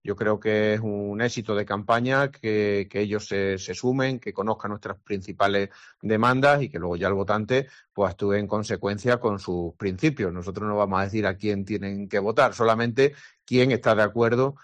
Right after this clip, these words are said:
quién apoya las medidas, eh, que, que Fedescaza pone encima de la mesa como máximo interlocutor del sector cinegético. Además, creo que son medidas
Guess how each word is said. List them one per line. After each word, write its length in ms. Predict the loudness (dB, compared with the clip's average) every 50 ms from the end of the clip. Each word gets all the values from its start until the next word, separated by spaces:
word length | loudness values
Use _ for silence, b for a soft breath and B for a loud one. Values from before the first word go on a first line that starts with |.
| b b b
quién 260 | 2 4 4 4 4
apoya 560 | 2 2 2 2 2 4 4 4 4 4 2 b b b
las 200 | 0 0 2 2
medidas, 680 | 2 0 0 0 2 4 4 6 6 4 4 2 0 _ _ _ _ _ _ _
eh, 440 | -2 2 2 4 4 4 2 0 -2 -4
que, 800 | -2 0 0 2 2 2 2 0 0 0 0 -2 -4 -6 -6 -6
que 100 | -6 -4
Fedescaza 540 | -2 -2 -2 -2 0 0 0 2 2 0 0
pone 360 | 2 2 2 2 0 0 -4 -10 _ _ -4
encima 420 | -4 -4 0 0 2 2 4 4
de 80 | 4 4
la 100 | 4 4
mesa 300 | 2 2 2 2 0 2
como 180 | 0 -2 0
máximo 340 | 0 -2 -2 0 -2 -2 -2
interlocutor 680 | -2 -2 -2 -2 -2 -2 -4 -4 -2 0 0 0 0 b b b b b b
del 140 | 0 0 2
sector 340 | 2 -2 0 0 -2 -2
cinegético. 600 | 0 -2 -6 -6 0 2 2 2 2 0 2 4
Además, 240 | 4 4 4 2 2
creo 160 | 2 2 2
que 100 | 2 2 2
son 300 | 4 4 4 4 0 -2 -2
medidas 640 | 0 0 2 2 2 4 4 6 4 4 2